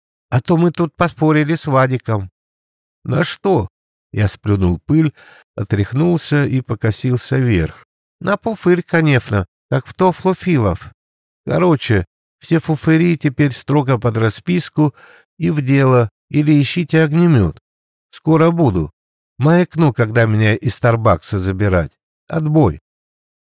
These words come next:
Когда пыль улеглась, я поднялся на один этаж и уперся в завал, из-под которого шевелилась рука зомби. Но здесь без вариантов. От пола до потолка как минимум два пролета рухнуло.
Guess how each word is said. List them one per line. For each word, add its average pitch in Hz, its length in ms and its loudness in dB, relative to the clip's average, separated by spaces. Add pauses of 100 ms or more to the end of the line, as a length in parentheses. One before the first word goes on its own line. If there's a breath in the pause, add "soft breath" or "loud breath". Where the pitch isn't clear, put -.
(340)
Когда 156 340 0
пыль 139 260 0
улеглась, 107 800 0 (240)
я 127 180 0
поднялся 117 640 0
на 104 120 0
один 98 340 0
этаж 143 560 -2 (220)
и 143 240 -2
уперся 147 600 -4
в 131 40 -6
завал, 110 580 0 (200)
из-под - 360 -8
которого 104 480 -4
шевелилась 98 720 -4
рука 98 320 -4
зомби. 85 560 -6 (520)
Но 185 140 -4
здесь 127 280 -4
без 117 200 -6
вариантов. 98 720 0 (380)
От - 200 -6
пола 123 340 0
до 95 120 -2
потолка 104 640 -2 (240)
как 131 200 -4
минимум 131 480 0
два 123 200 -2
пролета 127 600 -2
рухнуло. 85 600 -8